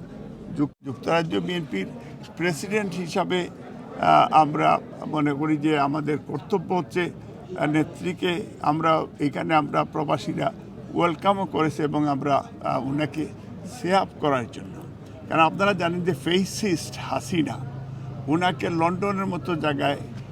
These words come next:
ওনাকে, আহ, হত্যার জন্য, আহ, তারা হুমকি দিয়েছিল। হাসিনা বক্তব্য রেখেছিল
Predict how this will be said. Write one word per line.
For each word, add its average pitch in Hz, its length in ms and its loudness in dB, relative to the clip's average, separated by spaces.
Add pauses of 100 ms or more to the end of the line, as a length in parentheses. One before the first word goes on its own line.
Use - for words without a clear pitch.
(220)
ওনাকে, 160 500 2 (540)
আহ, 147 200 6 (460)
হত্যার 170 680 0
জন্য, 147 360 2 (460)
আহ, 139 280 8
তারা 143 320 4 (180)
হুমকি 208 440 2
দিয়েছিল। 135 420 0 (720)
হাসিনা 175 420 0
বক্তব্য 175 580 2
রেখেছিল 165 460 -2